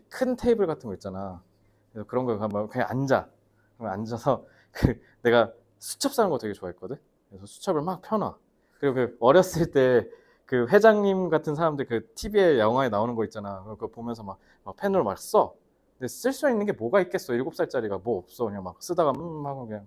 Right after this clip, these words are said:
막 앉아있어. <laughs> 서재놀이를 막 해요, 양껏. 그러면서 저는 사장 되는 게 제 꿈이었어요. 그럼 이제 어른들이 이렇게 얘기하죠.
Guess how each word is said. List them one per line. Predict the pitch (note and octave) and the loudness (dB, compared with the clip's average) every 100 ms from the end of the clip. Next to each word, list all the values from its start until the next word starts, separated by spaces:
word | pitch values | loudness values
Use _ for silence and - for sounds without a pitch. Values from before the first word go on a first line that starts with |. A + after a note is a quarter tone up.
| _ | _
막 | A#2+ A2 G2+ | -14 -10 -8
앉아있어. | G2+ G#2 G2 - | -8 -10 -12 -18
<laughs> | F2 _ G2 _ - _ _ _ _ - _ - - | _ _ _ _ -20 _ _ _ _ -20 _ -20 -20
서재놀이를 | - F3+ G3 F3 C3 B2 A2 | -4 2 4 4 2 0 -2
막 | G2 - - | -4 -4 -4
해요, | A2 | -2
양껏. | F#2+ G2 - - _ _ _ - | -4 -8 -14 -20 _ _ _ -4
그러면서 | C#3+ D3+ D3 | -2 -2 -4
저는 | C#3 B2+ B2 | -4 -4 -4
사장 | D3+ D#3+ F#3+ F3+ E3+ | -2 -2 -2 -6 -6
되는 | E3 D3 C3+ | -6 -6 -6
게 | B2+ | -8
제 | - | -10
꿈이었어요. | - G3+ G3 - G2+ F#2+ _ _ _ _ _ _ _ _ _ _ _ _ _ _ _ _ _ - | -12 -8 -8 -10 -14 -14 _ _ _ _ _ _ _ _ _ _ _ _ _ _ _ _ _ 0
그럼 | F3+ F3+ | 2 4
이제 | C#3+ | 4
어른들이 | B2 D3+ C#3 | 2 0 -2
이렇게 | A2+ B2 | -4 -6
얘기하죠. | G#2+ F#2 F#2 | -8 -8 -12